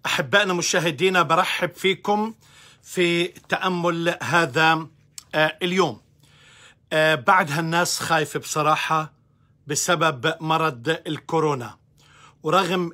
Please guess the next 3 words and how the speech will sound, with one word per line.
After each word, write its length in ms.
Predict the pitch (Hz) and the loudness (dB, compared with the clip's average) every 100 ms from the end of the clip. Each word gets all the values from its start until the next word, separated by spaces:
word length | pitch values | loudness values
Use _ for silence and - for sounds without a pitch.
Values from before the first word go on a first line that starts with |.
| - | -4
الوعود 840 | 170 156 151 143 180 190 156 175 180 | -2 0 0 2 4 4 2 -2 -2
بالفاكسين، 920 | 151 147 117 143 - - 180 180 180 | -6 -6 -6 -6 -4 -4 -4 -4 -4
اللقاح 960 | 180 175 143 143 - 170 170 - - | -6 -8 -8 -8 0 2 2 0 -6